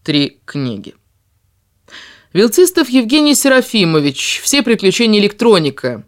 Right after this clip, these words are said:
Для детей старшего школьного возраста, категория ноль плюс, Москва, издательство "Чинар", две тысячи восемнадцатый год, семь книг. Научно-фантастические романы и рассказы.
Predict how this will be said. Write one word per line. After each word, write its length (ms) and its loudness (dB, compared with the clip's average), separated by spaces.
Для 180 0
детей 320 0
старшего 440 -2
школьного 440 2
возраста, 480 0
категория 540 2
ноль 240 4
плюс, 460 0
Москва, 580 -2
издательство 680 0
"Чинар", 420 0
две 180 0
тысячи 400 -4
восемнадцатый 680 -2
год, 320 0
семь 480 -2
книг. 480 -6
Научно-фантастические 1160 -2
романы 360 0
и 40 0
рассказы. 520 -6